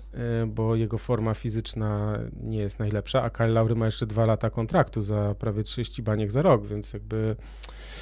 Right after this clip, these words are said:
e, nie ma lekko. Duncan Robinson też się przewija gdzieś w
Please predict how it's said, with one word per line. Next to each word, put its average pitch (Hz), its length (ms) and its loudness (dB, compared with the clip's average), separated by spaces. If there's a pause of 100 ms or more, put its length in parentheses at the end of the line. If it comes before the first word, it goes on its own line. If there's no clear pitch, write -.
(520)
e, - 40 -8
nie 113 280 -2
ma 127 120 4
lekko. 143 560 6
Duncan 147 480 8
Robinson 135 420 8
też - 160 2
się - 120 0
przewija 117 460 4
gdzieś 113 320 -2
w 117 360 2